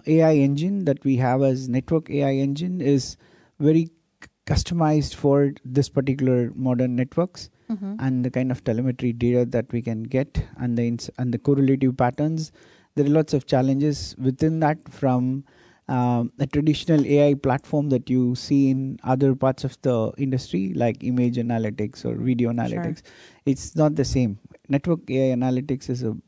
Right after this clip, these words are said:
Speaker 1: vastly different subject because there is no, um, training data available and there is no label data. So you have to
Speaker 2: Sure.
Speaker 1: rely on a lot of unsupervised algorithms. And like I talked about, um,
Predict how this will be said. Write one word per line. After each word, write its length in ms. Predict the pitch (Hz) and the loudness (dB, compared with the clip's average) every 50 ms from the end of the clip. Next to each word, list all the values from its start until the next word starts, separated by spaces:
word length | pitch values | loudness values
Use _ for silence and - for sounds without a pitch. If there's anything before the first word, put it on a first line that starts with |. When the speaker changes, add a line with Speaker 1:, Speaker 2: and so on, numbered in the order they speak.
| - - | -10 -6
Speaker 1:
vastly 360 | 143 143 131 - - - 120 | -4 -4 -4 -2 -2 -4 -2
different 540 | 120 123 139 135 - - - 143 139 127 - | 0 0 0 0 0 0 -2 -2 -2 -2 -4
subject 560 | - - 135 139 135 - 123 120 - _ _ _ _ _ _ _ _ _ _ - | -4 -4 -4 -4 -2 -4 -4 -4 -6 _ _ _ _ _ _ _ _ _ _ 0
because 440 | 135 139 139 - 160 156 143 143 147 | 2 2 4 4 4 4 4 2 0
there 140 | 143 143 139 | 2 2 4
is 240 | 143 135 135 143 - - _ _ | 4 2 2 -2 -8 -14 _ _
no, 680 | - 151 143 147 151 160 156 160 165 160 156 160 - _ _ _ - | -8 -6 -2 0 2 2 4 4 2 2 0 -4 -8 _ _ _ -6
um, 540 | 143 123 113 117 117 113 113 117 117 127 - | -4 -2 -2 0 -2 -2 -2 -4 -8 -10 -6
training 320 | - - 170 175 180 160 135 | -2 0 0 2 2 2 2
data 320 | 123 120 117 123 117 104 - | 2 2 2 2 2 0 0
available 680 | 110 110 117 123 127 139 147 156 160 180 196 196 190 - | 0 2 2 2 2 2 2 2 0 -2 -2 -4 -4 -4
and 200 | 147 143 131 127 | -2 0 0 2
there 80 | 131 131 | 2 2
is 100 | 131 147 | 2 2
no 120 | 160 147 | 2 2
label 440 | 139 127 131 147 156 160 160 156 139 | 2 4 4 4 4 4 4 2 2
data. 300 | 127 - 107 101 113 - - _ _ - - | 2 0 -4 -4 -6 -8 -12 _ _ -20 -12
So 160 | - - 135 | -6 -4 -2
you 100 | 120 127 | 0 0
have 120 | 131 135 | 0 0
to 60 | 180 180 | 0 0
Speaker 2:
Sure. 160 | 131 113 - | 0 0 2
Speaker 1:
rely 360 | 117 123 135 139 143 147 147 | 2 2 2 4 4 4 4
on 220 | 143 139 131 127 127 | 2 2 0 0 0
a 40 | |
lot 200 | 120 131 135 131 | 2 2 2 2
of 200 | 127 120 - - - - | 2 0 -4 -6 -8 -6
unsupervised 840 | 135 131 135 131 139 135 143 143 143 131 135 127 127 123 120 127 117 120 | -4 -4 -2 -2 -4 -4 -4 -2 -2 0 0 0 0 -2 -2 -4 -4 -4
algorithms. 600 | 123 131 127 127 131 139 - 156 156 165 - - - - - - - - - _ - - | -2 0 -2 -2 -2 -4 -4 -4 -4 -6 -8 -12 -18 -20 -20 -20 -20 -20 -20 _ -4 0
And 300 | 147 151 156 143 135 - | 0 0 0 0 -2 -2
like 300 | - 127 123 127 - 131 | 0 0 0 0 0 0
I 60 | 127 | -2
talked 260 | 123 - 127 - - | -2 -2 -4 -2 -2
about, 240 | 139 131 131 127 123 131 135 - - _ _ _ - | -2 0 0 0 0 -2 -6 -14 -18 _ _ _ -4
um, 380 | 131 120 117 117 113 117 123 | -2 -2 -2 -2 -4 -6 -8